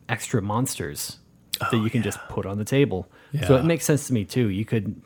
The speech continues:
Speaker 1: it, it wouldn't be too hard to do, like, a just little wall of thorns. I guess it would depend on the size of your unit too.
Speaker 2: Yeah.
Speaker 1: You know, that, like, if it says it surrounds your unit. So if I've got, like, five guys or if I've got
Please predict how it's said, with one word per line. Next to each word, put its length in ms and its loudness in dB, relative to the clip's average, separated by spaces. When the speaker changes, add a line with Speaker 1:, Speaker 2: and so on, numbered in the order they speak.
Speaker 1:
it, 160 -4
it 320 -4
wouldn't 200 4
be 140 -2
too 220 -2
hard 400 -2
to 100 -2
do, 520 0
like, 220 -4
a 80 -2
just 280 -6
little 280 -2
wall 320 0
of 100 -6
thorns. 380 -4
I 60 0
guess 120 4
it 40 -10
would 80 4
depend 340 2
on 80 0
the 80 -2
size 300 0
of 120 -2
your 120 -2
unit 500 0
too. 420 2
Speaker 2:
Yeah. 300 8
Speaker 1:
You 100 -2
know, 240 -4
that, 200 0
like, 140 -4
if 200 -6
it 100 0
says 180 2
it 80 -2
surrounds 760 4
your 120 0
unit. 400 -2
So 140 0
if 100 -2
I've 160 2
got, 240 -2
like, 260 -6
five 380 -2
guys 440 -4
or 180 -2
if 100 -6
I've 120 -6
got 220 -4